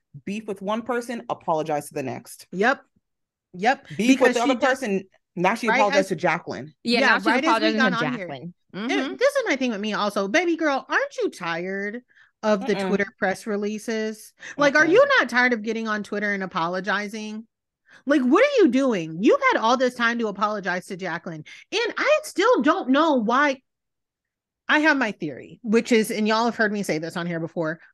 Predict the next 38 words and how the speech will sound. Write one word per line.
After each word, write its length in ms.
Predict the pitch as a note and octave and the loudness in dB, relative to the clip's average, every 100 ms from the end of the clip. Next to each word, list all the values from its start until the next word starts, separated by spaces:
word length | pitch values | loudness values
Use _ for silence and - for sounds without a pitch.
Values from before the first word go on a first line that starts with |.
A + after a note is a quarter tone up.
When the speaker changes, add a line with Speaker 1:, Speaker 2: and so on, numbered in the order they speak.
| - | 0
Speaker 2:
I 120 | A#3 | 0
really 320 | G#3+ B3+ C#4 | 4 6 6
think 300 | C4 B3 A#3 | 2 -2 0
that 120 | A3 F#3 | 2 2
after 280 | G3 B3 | 0 -2
the 40 | G#3+ | -4
Miami 380 | G3+ F#3+ G3 G3 | -4 -4 -6 -6
trip, 220 | G3+ G3 | -6 -6
Mia 320 | G3 G3+ G#3+ | -6 -6 -4
knew 240 | G3 F#3+ | -4 -4
that 120 | F#3+ F3 | -6 -6
she 140 | G3 | -6
was 140 | F3+ | -6
gonna 160 | F#3 F3 | -6 -6
look 160 | F3 - | -6 -6
bad. 260 | D3 - | -8 -8
She 180 | - F#3+ | -6 -2
knew 200 | F#3 F#3 | -2 0
that 160 | E3+ D#3+ | -2 -4
she 220 | - E3 | -6 -2
was 180 | E3 E3 | -2 -2
like, 200 | D3+ D#3 | -6 -4
"Damn, 220 | D3+ D3+ | -4 -4
I 60 | |
took 180 | D3 F3 | -6 -6
it 80 | F3 | -6
too 140 | F#3 | -6
far. 200 | E3+ E3 | -4 -2
I 60 | D#3 | -2
fucked 280 | - D3+ - | -4 -10 -12
up," 140 | E3 - | -14 -6
right? 240 | D#3+ D#3+ - - - | -4 -4 -8 -4 4
Speaker 1:
You 140 | C#4+ | 4
think 160 | A#4 B4+ | 6 4
Speaker 2:
I 40 | - | 8
Speaker 1:
so? 80 | C5 | 8
Speaker 2:
think, 120 | C#5+ D5 - _ _ - | 8 6 -2 _ _ -2
yes, 360 | A3 C#3 - | 0 0 -4